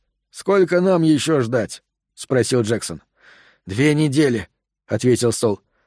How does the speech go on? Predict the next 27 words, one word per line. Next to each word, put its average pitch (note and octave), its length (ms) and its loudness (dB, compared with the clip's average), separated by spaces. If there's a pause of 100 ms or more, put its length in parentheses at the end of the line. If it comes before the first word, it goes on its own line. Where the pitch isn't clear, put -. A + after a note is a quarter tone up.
(140)
«Так B2+ 220 -2
или B2+ 160 4
иначе, D#3+ 360 0 (380)
через C#3 380 0
две C#3 260 2
недели C#3+ 460 2
все E3+ 320 0
будет D#3+ 320 2
закончено». C3+ 720 -2 (760)
«Хорошо, C3+ 720 0 (480)
даем E3 480 2
вам D#3 200 2
две D3+ 220 4
недели», — C#3 540 0 (420)
согласился A#2+ 680 0
Джексон. G2 420 -6 (600)
«А - 100 -6
потом E3+ 360 2
мы D#3+ 140 4
сделаем C#3+ 500 2
все, E3 260 -4
чтобы C3+ 280 0
вытащить C#3 480 2
Марвина, C3 560 0 (320)
независимо C#3 680 0
от A#2+ 100 -2
того, C3 300 2